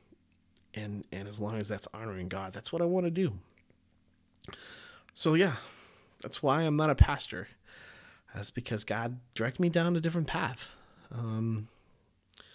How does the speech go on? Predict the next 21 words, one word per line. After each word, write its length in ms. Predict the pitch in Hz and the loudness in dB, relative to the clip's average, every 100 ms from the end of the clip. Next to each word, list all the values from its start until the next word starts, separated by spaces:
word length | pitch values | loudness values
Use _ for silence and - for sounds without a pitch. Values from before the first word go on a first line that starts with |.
| - _ _ | -20 _ _
and 100 | 107 | -4
I 60 | 127 | 0
said 240 | 160 151 | 0 2
yes. 540 | 143 180 - - - - _ _ _ _ _ _ _ _ - - _ _ _ _ _ | 0 -2 -2 -4 -6 -10 _ _ _ _ _ _ _ _ -20 -20 _ _ _ _ _
And 520 | 110 110 110 113 113 107 | -4 2 4 4 2 0
he's 300 | - 131 135 | -2 0 4
never 300 | 127 143 147 | 4 2 0
taken 380 | 160 143 147 | 0 0 2
me 100 | 147 | 2
back. 420 | 139 123 95 - - - - | 2 2 0 -6 -18 -20 -14
Um, 520 | 110 104 101 101 98 - | -8 -6 -4 -6 -6 -8
I, 100 | 107 | -8
there's 240 | 117 117 - | -4 -4 0
been, 240 | 143 135 - - | 2 0 -4 0
there's 240 | 139 143 | 2 2
been 180 | 139 151 | 2 0
times 440 | - 151 139 92 | 2 2 2 -2
that 160 | - 110 | -4 -4
I've 180 | 110 113 | -4 -2
gotten 260 | 123 120 | -4 -4
close. 520 | 107 131 117 107 - | -4 0 2 0 -4